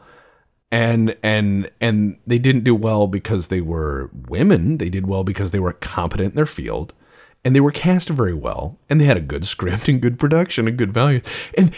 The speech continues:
that, that all goes into it. But the problem is, is when people don't get that, when they don't understand filmmaking,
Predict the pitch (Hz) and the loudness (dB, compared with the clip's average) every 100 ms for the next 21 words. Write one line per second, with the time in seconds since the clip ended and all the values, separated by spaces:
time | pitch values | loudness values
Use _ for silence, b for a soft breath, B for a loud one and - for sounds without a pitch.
0 | B - 185 208 160 180 165 151 135 180 | B 0 2 2 2 2 4 4 4 4
1 | 208 104 78 71 107 127 104 147 196 180 | 4 0 -4 -4 -2 -2 0 2 4 6
2 | 151 127 120 117 139 233 247 175 104 95 | 4 4 2 0 2 2 4 4 2 2
3 | 151 165 92 - - - - - _ _ | 2 2 -4 -4 -6 -10 -14 -20 _ _
4 | _ _ 123 143 131 117 160 170 156 135 | _ _ 2 4 4 4 4 4 2 2
5 | - 120 123 110 120 107 98 76 - 55 | 2 2 2 0 0 0 0 -4 -8 -10
6 | 57 | -10